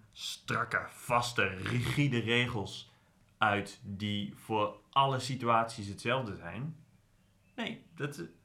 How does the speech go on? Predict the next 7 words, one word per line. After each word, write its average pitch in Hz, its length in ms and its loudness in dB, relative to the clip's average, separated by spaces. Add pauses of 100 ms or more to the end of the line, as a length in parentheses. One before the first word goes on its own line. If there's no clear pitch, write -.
(220)
vanuit 156 320 2
een 143 140 2
why 156 280 4
komen 131 280 -2
dingen 131 520 -2
die, 120 520 -4 (680)
soms - 600 -4